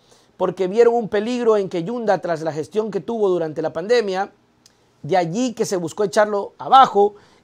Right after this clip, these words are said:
incluso usando los medios de comunicación. Sí, acuérdense que Yunda, en, en, cuando hubo la pandemia y todo, el man estaba bien, ¿no? Luego empezó,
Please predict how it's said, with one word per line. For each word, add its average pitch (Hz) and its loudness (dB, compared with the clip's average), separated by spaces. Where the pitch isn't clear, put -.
incluso 247 -2
usando 220 0
los 170 -2
medios 190 -4
de 175 -4
comunicación. 147 -8
Sí, 349 2
acuérdense 294 4
que 254 4
Yunda, 262 10
en, 214 -4
en, 202 -2
cuando 202 2
hubo 254 8
la 208 6
pandemia 208 -2
y 180 -4
todo, 262 6
el 247 4
man 320 -2
estaba 339 4
bien, 320 2
¿no? 190 -10
Luego 277 4
empezó, 254 2